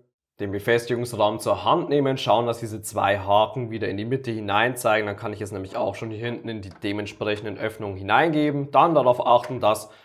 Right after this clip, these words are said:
natürlich auch hier unten unsere zwei Drückerstangen richtig passen. Und dann kann ich auch einmal das Ganze schon etwas stärker an die Wand drücken,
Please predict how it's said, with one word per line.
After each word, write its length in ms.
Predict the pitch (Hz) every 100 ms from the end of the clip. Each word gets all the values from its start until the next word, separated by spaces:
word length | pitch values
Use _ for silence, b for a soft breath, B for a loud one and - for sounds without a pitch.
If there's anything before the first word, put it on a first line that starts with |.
| B -
natürlich 460 | 98 107 101 -
auch 160 | 98 98
hier 140 | 113
unten 460 | 131 139 - 127 127 B B
unsere 440 | - 107 107 104 104 - B B B B _ _ - _ _
zwei 540 | - 190 113 110 104 B B _
Drückerstangen 800 | - 117 120 113 - 98 104 104
richtig 460 | 104 120 123 101 -
passen. 420 | 123 123 - 147
Und 180 | - 165
dann 140 | 139
kann 180 | - 117
ich 140 | 120 113
auch 300 | 110 110 B B B
einmal 380 | 98 95 98 95
das 260 | 98 -
Ganze 300 | 98 98 107
schon 160 | 107 107
etwas 300 | - 233 -
stärker 400 | 110 104 107 101
an 100 | 101
die 140 | 101
Wand 300 | 104 107 - -
drücken, 500 | 202 208 190 185